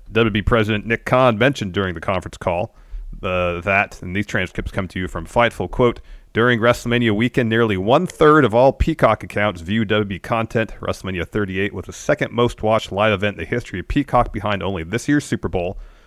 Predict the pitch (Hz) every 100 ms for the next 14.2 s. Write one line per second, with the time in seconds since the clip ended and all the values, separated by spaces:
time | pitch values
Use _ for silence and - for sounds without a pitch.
0 | - _ _ - - 123 120 107 107 -
1 | - - - 85 104 - 85 98 135 -
2 | 113 117 107 110 110 - 90 85 87 87
3 | 85 98 92 87 101 98 104 98 90 92
4 | 90 - _ _ - 90 - - 110 113
5 | 80 - 127 110 117 107 87 95 104 -
6 | 101 95 82 82 101 - 80 98 101 101
7 | 92 - - 101 104 87 80 92 90 95
8 | 87 87 90 85 85 85 85 87 - _
9 | _ _ _ - 90 85 98 95 95 85
10 | 80 - 104 92 - - 85 - 120 117
11 | - 117 113 104 - - - - - _
12 | _ _ - 131 147 143 185 156 147 127
13 | 127 131 123 123 110 90 95 107 113 104
14 | 107 101